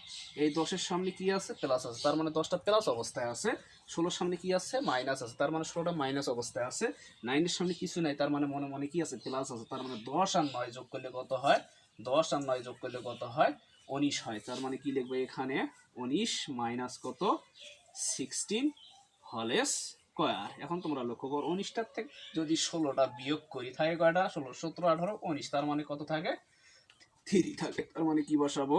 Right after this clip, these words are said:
থ্রি হোল স্কয়ার। তিনের উপর বর্গ মানে কি? তিনের উপর বর্গ মানে তিন তিরিকে নয়। এটাই হচ্ছে বারো নং অঙ্কের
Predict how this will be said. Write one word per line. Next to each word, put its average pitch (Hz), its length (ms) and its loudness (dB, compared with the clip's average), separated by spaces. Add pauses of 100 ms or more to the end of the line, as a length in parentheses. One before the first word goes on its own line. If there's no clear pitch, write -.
(520)
থ্রি 139 280 2 (1400)
হোল 156 120 2 (120)
স্কয়ার। 117 220 -6 (100)
তিনের 165 340 4
উপর 175 160 0 (160)
বর্গ 139 200 0 (160)
মানে 120 220 -2
কি? 101 80 -8 (100)
তিনের 143 260 4
উপর 147 120 0 (100)
বর্গ 139 140 0 (100)
মানে 156 200 2
তিন 147 100 2 (100)
তিরিকে 127 340 0 (640)
নয়। 117 280 0 (140)
এটাই 143 280 0
হচ্ছে - 280 -6 (200)
বারো 120 320 -2
নং 127 140 0 (140)
অঙ্কের 135 460 0